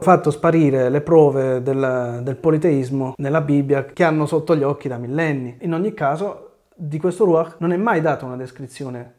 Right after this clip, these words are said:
fisica, non è mai detto questo Ruach era rettangolare, era ovale, era a forma di disco.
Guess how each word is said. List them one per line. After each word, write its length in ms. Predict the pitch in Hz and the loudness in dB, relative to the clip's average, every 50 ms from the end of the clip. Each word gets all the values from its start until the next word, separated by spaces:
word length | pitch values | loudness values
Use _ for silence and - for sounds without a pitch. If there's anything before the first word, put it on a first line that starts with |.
| _ _ _ | _ _ _
fisica, 400 | - 151 127 120 123 - 127 123 | -8 -8 -8 -8 -10 -12 -10 -10
non 140 | 139 156 | -8 -8
è 40 | 175 | -8
mai 200 | 196 196 175 160 | -6 -6 -4 -2
detto 240 | 151 156 143 - 151 | -2 -4 -4 -4 -6
questo 220 | 147 147 - - | -6 -6 -4 0
Ruach 320 | 175 196 185 165 147 - - | 0 2 2 0 -2 -4 -6
era 480 | - 156 151 147 147 143 143 - - - _ _ _ _ _ _ _ _ _ _ _ | -4 -2 -2 0 -2 -2 -4 -6 -12 -20 _ _ _ _ _ _ _ _ _ _ _
rettangolare, 680 | - 156 170 170 175 165 165 156 156 156 147 139 127 139 | -4 -4 -4 -2 -2 -2 0 0 2 2 2 0 0 0
era 120 | 160 165 | 0 0
ovale, 380 | 160 156 156 156 139 135 131 131 | 0 2 2 2 2 0 -2 -2
era 160 | 147 160 165 | -2 -2 -2
a 60 | 151 | -2
forma 340 | 151 - 170 160 156 151 151 | -4 -4 -4 -4 -2 -2 -2
di 100 | 147 147 | -4 -4
disco. 400 | 143 143 131 123 - - 135 - | -4 -6 -8 -10 -12 -14 -14 -14